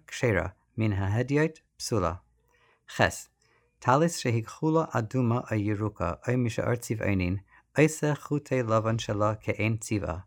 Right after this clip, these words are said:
ואם ירוקה, ירוקין, אם אדומה, אדומין. עושה חולה תכלת, עושה לבן שלה משאר צבעונין, חוץ מן השחר, מפני שהוא נראה כתכלת, וכרך על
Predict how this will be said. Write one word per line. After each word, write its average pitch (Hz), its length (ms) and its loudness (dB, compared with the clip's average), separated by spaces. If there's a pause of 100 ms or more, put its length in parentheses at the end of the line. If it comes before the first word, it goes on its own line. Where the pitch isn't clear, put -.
(520)
ואם 123 260 2
ירוקה, 131 460 2 (220)
ירוקין, 117 500 0 (160)
אם 107 140 2
אדומה, 131 440 2 (140)
אדומין. 101 500 0 (480)
עושה 135 280 6
חולה 123 300 2
תכלת, 120 520 0 (200)
עושה 143 220 2
לבן 123 300 2
שלה 120 320 2 (120)
משאר 110 360 0
צבעונין, 98 560 -2 (300)
חוץ - 340 0
מן 123 120 2
השחר, 104 460 0 (380)
מפני 113 260 0
שהוא 113 260 0
נראה 120 220 2
כתכלת, 92 680 -2 (420)
וכרך 135 420 2
על 123 160 2